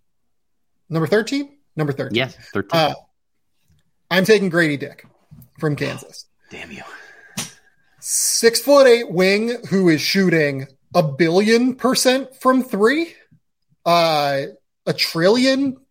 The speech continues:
Speaker 1: percent from three. Uh, he's really shooting forty-nine percent from three this season. He's averaging fifteen points a game,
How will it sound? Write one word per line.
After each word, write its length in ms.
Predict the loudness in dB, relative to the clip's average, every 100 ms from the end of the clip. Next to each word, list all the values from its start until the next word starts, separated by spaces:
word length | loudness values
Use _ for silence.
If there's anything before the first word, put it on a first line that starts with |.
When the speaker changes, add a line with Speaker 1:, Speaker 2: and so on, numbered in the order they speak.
| _
Speaker 1:
percent 540 | -2 2 2 0 -6
from 200 | -4 -4
three. 440 | -4 -6 -4 -6 -12 -20 -20 _ _ _
Uh, 100 | -4 -4
he's 460 | -16 -8 -4 -4
really 340 | 0 2 2 0
shooting 340 | -2 -2 -2
forty-nine 640 | 2 2 2 2 0 0
percent 400 | -2 -4 -4 -4
from 140 | -6 -8
three 240 | -6 -6
this 180 | -6 -6
season. 300 | -8 -6 -8
He's 120 | -2
averaging 440 | 0 0 -2 -4 -4
fifteen 440 | -6 -4 -4 -4
points 280 | -2 -4 -6
a 60 |
game, 360 | -8 -8 -8